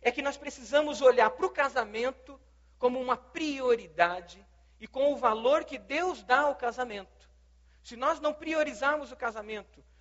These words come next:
como Deus prioriza ele, como Deus olha pra ele, a gente não vai conseguir ter uma família abençoada. O capítulo cinco começa a falar dessa entrega. Mas se nós formos lá pro versículo quinze, pro versículo vinte e dois,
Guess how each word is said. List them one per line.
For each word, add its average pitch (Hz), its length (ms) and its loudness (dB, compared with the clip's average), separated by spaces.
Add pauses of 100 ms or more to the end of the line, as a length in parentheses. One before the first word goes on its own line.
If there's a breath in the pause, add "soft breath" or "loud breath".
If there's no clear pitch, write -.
como 240 240 2
Deus 339 420 -2
prioriza 233 720 2
ele, 214 260 2
como 233 240 -4
Deus 269 420 -4
olha 247 280 -2
pra 208 200 -6
ele, 233 300 -2 (160 soft breath)
a 185 80 -2
gente 254 240 -10
não 285 320 0
vai 240 160 2
conseguir 214 380 -14
ter 214 140 -6
uma 202 140 -10
família 190 520 -8 (200 soft breath)
abençoada. 180 800 -2 (720)
O 156 80 -20
capítulo 214 420 -2
cinco 302 500 -10 (240 soft breath)
começa 247 340 -2
a - 20 -2
falar 254 600 0
dessa 262 280 2
entrega. 220 580 -2 (220 soft breath)
Mas 233 140 -4
se 277 80 -14
nós 302 180 2
formos 294 300 2
lá 262 100 2
pro 254 160 -6
versículo 226 600 -6
quinze, 254 600 -6 (600 soft breath)
pro 220 100 -12
versículo 214 460 -4
vinte 247 280 -12
e 214 40 -16
dois, 233 560 2